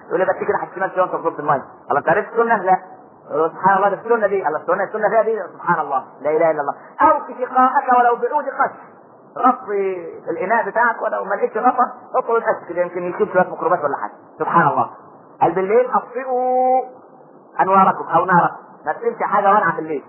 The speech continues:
م? شوف ال-، شوف ال-، ال-، حتى الرسول بيدور على الأمن بالليل بتاعنا.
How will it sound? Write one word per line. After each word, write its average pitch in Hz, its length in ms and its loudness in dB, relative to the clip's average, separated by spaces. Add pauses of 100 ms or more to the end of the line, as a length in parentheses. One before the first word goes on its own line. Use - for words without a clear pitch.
(720)
م? 135 100 -16 (220)
شوف 180 120 -6
ال-، 165 200 -2 (260)
شوف 214 100 -2
ال-، 196 160 -6
ال-، 180 140 -8
حتى 233 400 -2
الرسول 240 260 0
بيدور 254 380 4 (100)
على 214 280 0
الأمن 254 380 2
بالليل 226 340 2
بتاعنا. 170 360 -2